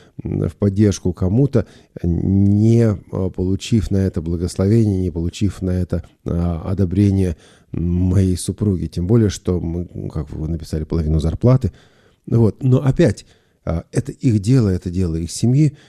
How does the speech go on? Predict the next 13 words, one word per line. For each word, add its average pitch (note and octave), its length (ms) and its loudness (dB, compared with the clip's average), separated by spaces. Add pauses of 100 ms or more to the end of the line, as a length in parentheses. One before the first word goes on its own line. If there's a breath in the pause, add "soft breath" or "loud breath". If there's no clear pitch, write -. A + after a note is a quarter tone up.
(120)
Я A2 320 2
говорю F#2+ 340 0
только A2 320 0
на G2 120 2
основе F2+ 300 -2
того, C#3 240 0
что, G#2+ 400 0
м, A#1+ 280 -6
читаю F#2+ 420 -2
сейчас - 460 -6
в E2+ 80 -4
вашем E2 300 -2
комментарии. E2+ 640 -6